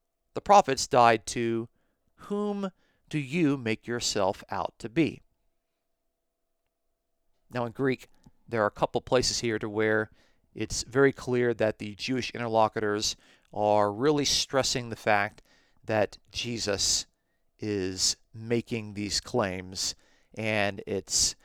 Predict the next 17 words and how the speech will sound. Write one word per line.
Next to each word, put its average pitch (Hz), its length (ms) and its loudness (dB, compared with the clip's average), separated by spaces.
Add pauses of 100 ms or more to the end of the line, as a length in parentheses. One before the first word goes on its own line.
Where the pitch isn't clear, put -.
(100)
not 143 180 0
so - 160 -2
much 120 260 -2 (200)
the - 80 -6
claims 165 460 0
that 139 100 0
are - 20 0
being 117 220 -2
made, 110 400 0 (180)
it's 117 140 -4
the - 60 -8
fact 117 200 0
that 107 140 -6
Jesus - 680 -6 (300)
is 104 520 -4 (560)
making 104 520 -4
them. - 300 -8